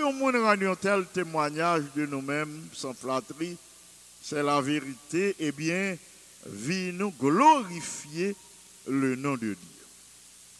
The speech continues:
Ainsi, là, le Saint-Esprit produit en nous, euh, le fruit de la repentance, eh bien, euh, nous glorifier, euh, le nom de Dieu par notre vie,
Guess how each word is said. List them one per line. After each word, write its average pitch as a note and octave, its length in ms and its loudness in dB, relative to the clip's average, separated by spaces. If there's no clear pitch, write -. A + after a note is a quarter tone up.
Ainsi, F#3 380 -2
là, F#3 200 4
le F3+ 140 4
Saint-Esprit F3+ 840 -2
produit D#3+ 580 -2
en D3+ 140 2
nous, E3+ 340 -4
euh, D3 400 2
le C#3+ 160 2
fruit F#3 280 -4
de D#3 100 2
la D3+ 220 4
repentance, D3+ 1120 -4
eh B2 80 -6
bien, D#3+ 500 2
euh, B2+ 160 -2
nous C#3+ 580 -4
glorifier, D3 1000 0
euh, C3+ 160 0
le B2 220 0
nom E3+ 260 0
de D#3 300 2
Dieu C#3 280 0
par D#3+ 420 6
notre B2 360 -2
vie, D3+ 600 -6